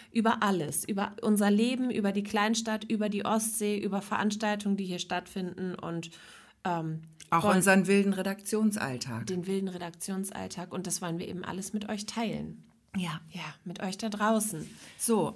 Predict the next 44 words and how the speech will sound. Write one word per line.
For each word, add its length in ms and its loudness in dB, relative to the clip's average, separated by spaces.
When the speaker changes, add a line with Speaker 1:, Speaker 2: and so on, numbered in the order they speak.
Speaker 2:
das 220 0
war 100 2
die 100 -2
Ostseeperle 600 -2
der 260 -2
Woche. 380 0
Wir 80 2
brauchen 260 0
irgendwann 340 4
mal 140 4
so 120 0
einen 80 -2
kleinen 300 -2
Trenner 440 -4
dafür, 340 -6
finde 320 -4
ich. 220 -8
Speaker 1:
Für 160 -2
die 120 2
Ostseeperle 540 0
der 100 2
Speaker 2:
Ja, 200 2
Speaker 1:
Woche, 120 -2
Speaker 2:
dass 200 4
Speaker 1:
ja, 60 10
Speaker 2:
wir 20 8
Speaker 1:
das 160 2
Speaker 2:
für 60 4
Speaker 1:
machen 100 6
Speaker 2:
unsere 240 6
Speaker 1:
wir. 20 -4
Speaker 2:
Rubriken 560 2
mal 220 6
so 80 -2
einen 120 -4
kleinen, 360 0
damit 240 -2
mal 120 0
so 100 0
ein 120 -6
kleiner 360 -2
Schwung 320 2
reinkommt. 520 -4
Speaker 1:
Ja. 400 2